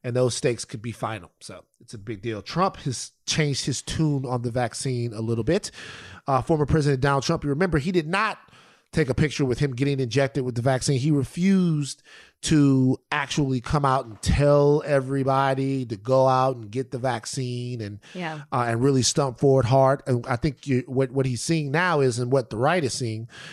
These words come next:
Speaker 1: is a lot of the states that are being hardest hit, um, Louisiana, Alabama, Florida, um, parts of Georgia are all places where vaccine hesitancy is, is pretty high, Mississippi. Um, and because of that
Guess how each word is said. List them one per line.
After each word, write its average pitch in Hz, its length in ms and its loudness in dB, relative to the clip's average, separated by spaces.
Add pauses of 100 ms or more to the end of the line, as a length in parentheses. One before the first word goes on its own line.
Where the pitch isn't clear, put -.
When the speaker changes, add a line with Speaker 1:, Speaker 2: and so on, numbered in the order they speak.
(300)
Speaker 1:
is 131 360 4
a 147 80 0
lot 156 280 2
of 147 40 -4
the 143 80 0
states 139 300 2
that 127 100 0
are 123 60 2
being 123 200 -2
hardest 120 360 0
hit, - 420 -2 (440)
um, 120 340 2 (160)
Louisiana, 127 520 2
Alabama, 120 580 -2
Florida, 123 640 2 (480)
um, 117 380 -4
parts 143 260 2
of 107 100 -6
Georgia 123 400 2
are 117 80 4
all 131 240 4
places 131 420 0
where 120 120 2
vaccine 123 400 -2
hesitancy 123 760 -2 (480)
is, 120 320 0
is 113 140 -10
pretty 123 180 -2
high, 139 220 2
Mississippi. 113 640 -2 (480)
Um, 123 500 -2 (220)
and 165 200 0
because 233 340 0
of 185 80 2
that 147 340 2